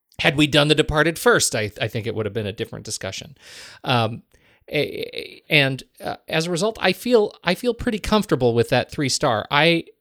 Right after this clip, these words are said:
I don't know, uh, you know, I don't know how well that, that is going to age on me. Does that make sense? Like, uh,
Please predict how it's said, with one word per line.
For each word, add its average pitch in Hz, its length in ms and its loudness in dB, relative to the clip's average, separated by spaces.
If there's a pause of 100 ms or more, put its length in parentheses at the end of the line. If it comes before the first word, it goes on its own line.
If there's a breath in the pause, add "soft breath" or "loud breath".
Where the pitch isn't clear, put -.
(240)
I 170 140 2
don't 185 260 2
know, 147 600 2
uh, 139 40 0
you 147 200 0
know, 143 60 -4
I 156 80 0
don't 180 100 0
know 175 100 2
how 151 140 0
well 143 220 6
that, 135 400 2
that 139 240 2
is 131 160 -4
going 131 180 -4
to 131 180 -4
age 123 360 -2
on 110 160 -10
me. 92 100 -8
Does 120 120 -12
that 123 120 -8
make 135 140 -10
sense? 147 340 -6
Like, 113 240 -4 (540 loud breath)
uh, - 80 -10